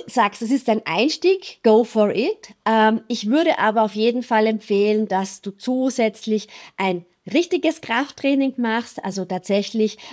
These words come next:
ähm, mit, erst anfängst mit deinem eigenen Körpergewicht zu trainieren und dann nachher zusätzlich, ähm, Gewichte dazu verwendest. Ja, und dann war auch noch die Frage, Entschuldigung, ähm, ist es richtig, dass ich danach auch ausreichend Eiweiß essen sollte? Ja, das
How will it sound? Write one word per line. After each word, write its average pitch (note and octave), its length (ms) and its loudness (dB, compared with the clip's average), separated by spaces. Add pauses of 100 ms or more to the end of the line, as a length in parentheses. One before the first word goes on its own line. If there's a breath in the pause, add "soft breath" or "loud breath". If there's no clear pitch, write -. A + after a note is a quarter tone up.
(120)
ähm, F3+ 580 0
mit, G#3+ 500 2 (260 soft breath)
erst G3 240 -2
anfängst F#3 340 -4
mit F3 80 -8
deinem D#3+ 160 -4
eigenen A#3+ 380 0
Körpergewicht G#3+ 640 -4
zu G#3 100 -6
trainieren G3 520 -2
und F3+ 200 -8
dann F3 120 -6
nachher E3+ 420 -8
zusätzlich, G3 800 -4 (280 loud breath)
ähm, E3+ 380 -4 (460)
Gewichte F3 400 -4
dazu D#3 300 -8
verwendest. - 680 -14 (240)
Ja, D#3 160 -10 (160 soft breath)
und A#3 140 0
dann A3 100 2
war G3+ 120 6
auch B3+ 40 0
noch B3+ 120 2
die A#3+ 100 -4
Frage, G#3 320 0
Entschuldigung, B3 480 -2 (380 loud breath)
ähm, G3 680 4 (280 loud breath)
ist B3+ 180 0
es A#3 160 -4
richtig, D4+ 340 0
dass A#3 160 2
ich A#3 140 -2
danach F#3 400 -2
auch C#4 240 4
ausreichend A#3 720 2
Eiweiß G3+ 360 0
essen G3 280 -2
sollte? F#3 400 -2
Ja, D3 220 -6
das - 260 -14